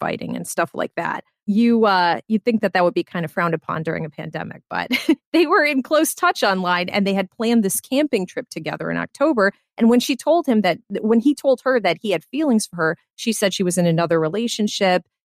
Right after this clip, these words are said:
And that was the, the poor dude who ended up being the victim of this explosion. The, the victim said he knew McCoy for a few years and he didn't think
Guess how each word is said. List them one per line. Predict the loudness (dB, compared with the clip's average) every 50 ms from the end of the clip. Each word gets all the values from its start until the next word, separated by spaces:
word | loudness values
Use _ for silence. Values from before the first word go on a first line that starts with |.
| _ 0
And | 0 2 2 0 0 -2 -2 -2
that | -2 -2 0 -2
was | -4 -4 -4 -4
the, | -2 0 0 0 0 -2 -6 _ _ _ -10
the | -10
poor | -6 _ 0 0 2 2 0 -2
dude | -2 -2 0 0 0 0
who | 0 -2 -2
ended | -4 -4 -2 -4 -4
up | -4 -2
being | -2 -2 -2 -2
the | -4 -4
victim | -4 -6 -8 -6 -8 -8
of | -8 -6
this | -6 -8 -8 -8
explosion. | -8 -12 -8 -6 -4 -2 -2 -4 -4 -10 -10 -12 -12 -16 _ _ _ _
The, | -2 -2 -2 0
the | -6 -4
victim | -4 -4 -4 -4 -4 -4
said | -2 -2 0 0 -2 -2
he | -2 -2 -2 0
knew | 2 2 4 4 4
McCoy | 2 0 _ 0 0 0 0
for | -2 -8
a | -10 -6
few | -4 -4 -2 -2
years | -2 -2 -2 -4 -4 -6 -6 -8 -4
and | -4 -4 -4
he | -4 -6 -6
didn't | -6 -6 -4 -4 -6 -4 _
think | -4 -4 -4